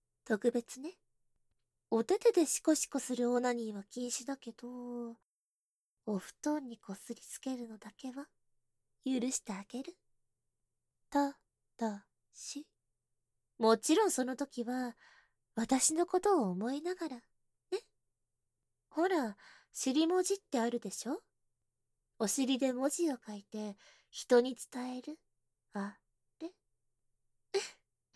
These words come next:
あなたはそれを、おちんぽでしなさい。恥ずかしいチン文字。私に見せて。ひらがなで、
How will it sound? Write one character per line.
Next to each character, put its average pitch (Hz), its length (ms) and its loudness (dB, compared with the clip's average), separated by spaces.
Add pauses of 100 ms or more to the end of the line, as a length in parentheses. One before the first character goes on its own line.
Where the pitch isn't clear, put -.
(520)
あ 277 120 4
な 302 120 6
た 370 160 2
は 269 100 0
そ 254 160 -4
れ 262 180 -2
を、 277 200 -2 (340)
お 226 140 6
ち 349 200 2
ん 440 80 0
ぽ 311 140 4
で 233 80 -2
し - 180 -8
な 202 120 -8
さ 277 200 -8
い。 415 60 -6 (1120)
恥 190 240 6
ず 247 140 -6
か 285 160 0
し 277 300 -2
い - 40 -10
チ - 320 -8
ン 294 120 -10
文 311 200 -4
字。 370 200 -2 (840)
私 262 420 2
に 285 140 -8
見 285 100 -6
せ 330 140 -4
て。 269 420 -4 (920)
ひ - 180 -2
ら 262 140 8
が 294 180 2
な 240 200 -8
で、 247 360 -4